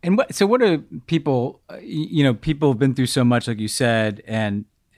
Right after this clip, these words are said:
had this brief hopeful moment after the revolution in twenty nineteen. What, what do, what, <laughs> what do the people you talk to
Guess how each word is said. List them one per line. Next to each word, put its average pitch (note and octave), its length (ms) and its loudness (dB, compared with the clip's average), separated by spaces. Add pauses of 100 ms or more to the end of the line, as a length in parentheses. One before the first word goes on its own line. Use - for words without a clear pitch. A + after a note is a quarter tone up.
had A#2+ 340 -4
this A#2 160 -4
brief - 360 -4
hopeful A#2 400 -2
moment G#2+ 360 0
after G2+ 320 -8
the G2 180 -10
revolution G2+ 580 -8
in F#2+ 200 -8 (120)
twenty G#2+ 200 -4
nineteen. G2+ 560 -4 (760)
What, - 220 -6
what F3+ 480 0
do, F#3+ 120 6
what, E3 240 2
<laughs> - 200 -6
what E3 160 0
do E3+ 60 4
the D#3+ 40 2
people C3+ 300 0
you C3+ 120 4
talk C3 320 2
to A2+ 440 0